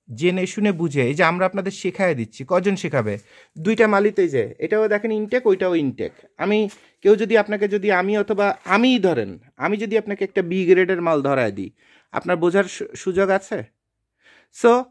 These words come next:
আমরা আপনাদের জিনিসগুলো শেখায় দিচ্ছি এবং কেন এটা বি গ্রেড, কোথায় কী, সব কিছু বোঝায় দিচ্ছি। তারপরে যে আপনাদের বলছি যে যদি আমাদের আস্থা করেন, ইনশাল্লাহ আমার, আমরা আমাদের ওয়াদা অনুযায়ী কাজ করে যাব, আমাদের কাছ থেকে মাল নিতে পারেন। So,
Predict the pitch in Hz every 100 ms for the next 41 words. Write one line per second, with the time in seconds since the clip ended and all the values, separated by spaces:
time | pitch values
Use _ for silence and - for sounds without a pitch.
0 | _ _ - 185 220 233 233 226 202 208
1 | 202 196 214 214 190 214 202 196 - -
2 | 202 208 175 185 175 156 175 214 214 190
3 | 196 175 190 202 - 165 202 208 208 208
4 | - 226 - 202 180 165 165 208 214 214
5 | - 254 294 _ _ _ _ - 214 220
6 | 220 214 180 240 208 180 175 170 151 156
7 | 151 185 175 262 - _ _ 123 160 196
8 | 233 220 220 214 196 - 226 220 202 220
9 | 277 - - 170 180 196 185 170 170 170
10 | 151 170 180 180 180 147 151 160 175 170
11 | 160 147 143 123 - - 110 101 101 -
12 | 135 139 135 131 - 170 117 107 101 101
13 | 90 - - - _ _ _ _ _ _
14 | _ _ _ _ _ _ _ - - -
15 | 240